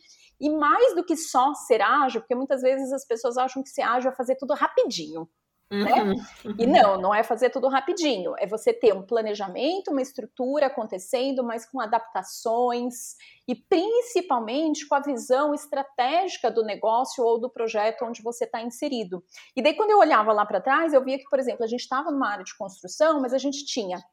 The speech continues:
Speaker 1: reuniões semanais, onde nessa reunião semanal era alinhado, então era como se fosse ali um squad, onde a gente definia, via o que que tava acontecendo no projeto. Eu, como R H, participava dessas reuniões, então aqui já trago um outro ponto muito importante, né? A gente precisa tá sentado nas mesas, a gente precisa acompanhar o que tá sendo decidido,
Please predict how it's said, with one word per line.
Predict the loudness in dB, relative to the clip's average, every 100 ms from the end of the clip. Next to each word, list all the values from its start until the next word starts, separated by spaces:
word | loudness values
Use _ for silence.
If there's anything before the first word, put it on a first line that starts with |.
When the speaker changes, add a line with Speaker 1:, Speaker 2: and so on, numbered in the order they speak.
| -8
Speaker 1:
reuniões | -6 -4 -2 -2
semanais, | -2 -4 2 2 2 0 -6 -12 -14 _ _ _ 0
onde | 2
nessa | 0 0 2
reunião | 0 0 -2
semanal | -2 -2 0 2 2 2
era | 4 2 2 2
alinhado, | 2 2 0 2 4 4
então | 4 2
era | -2
como | -4 -8
se | -6
fosse | -6 -2
ali | 0
um | 0
squad, | -2 0 2 4 2
onde | -2
a | -2
gente | -4 -6
definia, | -8 -8 -4 0 0
via | 0
o | -4
que | -6
que | -2
tava | -2
acontecendo | -2 -8 -8 -8 -6
no | -10
projeto. | -10 0 2 2 0 -16 _ _ -20 -20 _ _
Eu, | 2 6 6
como | 6 0
R | 2
H, | 2 2 2
participava | 0 -2 -2 4 4 4 2
dessas | 0 -2 -4
reuniões, | -6 -4 -4 -2 -2
então | -2 -2
aqui | -2
já | -6 -4
trago | -2 -2
um | -4
outro | -6 _
ponto | -6 -4 -8
muito | -8
importante, | -8 -8 -4 -2 -2 -2 -4
né? | -4
A |
gente | -4 -4 -8
precisa | -10 -4 -4
tá | -2
sentado | -6 -8 -8 -4 -2 0 -2
nas | -6 -10
mesas, | -8 -2 -2 -2
a | -8
gente | -14 -12
precisa | -8 -6
acompanhar | -6 -8 -6 -2 -2
o | -2
que |
tá | -8
sendo | -8 -8
decidido, | -10 -10 -8 -6 -4